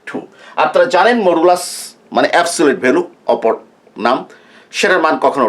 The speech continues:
ঋণাত্মক হয় না, টু। এই টু মানটা কি? আমার কন্ডিশন থ্রি, থ্রির চেয়ে কি? ছোট, অতএব টু মানও হবে না। মানে এই জিরো থেকে টু কোনো মানই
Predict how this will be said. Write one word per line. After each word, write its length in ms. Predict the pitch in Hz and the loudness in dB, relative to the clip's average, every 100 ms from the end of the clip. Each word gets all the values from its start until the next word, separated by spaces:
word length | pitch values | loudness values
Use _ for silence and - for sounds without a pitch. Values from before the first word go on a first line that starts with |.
| 104 | 0
ঋণাত্মক 320 | 95 - - - | 0 -4 -10 -12
হয় 140 | 85 - | -16 -16
না, 40 | - - | -20 -20
টু। 100 | - - - - - | -20 -20 -20 -8 -2
এই 60 | 190 - | 0 2
টু 60 | 277 | 4
মানটা 280 | 269 - 202 - | 4 2 0 0
কি? 100 | 139 - - - | -4 -8 -10 -2
আমার 160 | 135 131 - - | 0 0 -2 -4
কন্ডিশন 360 | 160 160 156 123 | -2 -2 -2 -4
থ্রি, 140 | - - - | -6 -12 -12
থ্রির 200 | - 139 120 | -4 -4 -4
চেয়ে 140 | 117 - | -10 -12
কি? 100 | - - _ _ _ _ _ _ _ _ _ _ _ - | -16 -20 _ _ _ _ _ _ _ _ _ _ _ -16
ছোট, 160 | - - - - - - | -16 -16 -20 -20 -6 0
অতএব 240 | 156 139 - - | 0 0 -2 -6
টু 80 | 117 107 | -6 -4
মানও 160 | 85 80 | -6 -10
হবে 140 | - - | -16 -18
না। 40 | - 127 | -10 -4
মানে 140 | 156 170 160 | -2 0 0
এই 80 | 175 202 - _ - | 0 -4 -14 _ -8
জিরো 160 | 180 247 254 | 0 2 2
থেকে 140 | 254 254 | 0 -2
টু 60 | 247 233 - | -2 -4 0
কোনো 140 | 262 214 | 0 2
মানই 240 | 160 190 | 0 0